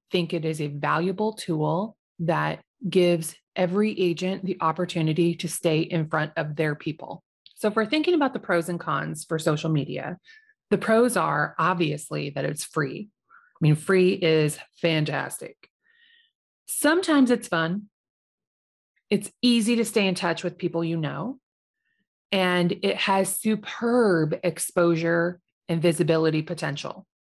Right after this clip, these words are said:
The cons are there's a lot of platforms.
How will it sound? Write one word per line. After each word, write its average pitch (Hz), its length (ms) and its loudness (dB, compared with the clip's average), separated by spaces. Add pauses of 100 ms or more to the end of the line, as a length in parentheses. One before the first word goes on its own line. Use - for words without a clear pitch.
(540)
The 202 80 4
cons 262 600 4
are 151 560 -2 (320)
there's 254 180 4
a 254 80 4
lot 240 180 4
of 220 80 -4
platforms. 175 800 -6